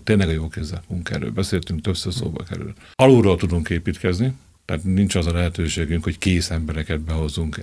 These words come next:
erre a, erre a, ebbe a szegmensbe, hiszen ebbe a szegmensbe nem képeznek embereket.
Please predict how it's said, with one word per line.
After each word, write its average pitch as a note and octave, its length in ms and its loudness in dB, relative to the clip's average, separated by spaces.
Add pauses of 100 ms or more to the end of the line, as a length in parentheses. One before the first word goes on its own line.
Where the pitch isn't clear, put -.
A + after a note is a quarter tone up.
erre D#2 280 -4
a, D#2 160 -4
erre D#2 280 -4
a, D2+ 140 -4
ebbe E2 200 -4
a D#2 40 -2
szegmensbe, D#2 600 -4
hiszen D#2 260 -6
ebbe E2+ 160 -4
a D#2+ 40 -4
szegmensbe E2 360 -4
nem F#2 200 0
képeznek D#2 600 -6
embereket. D2+ 540 -6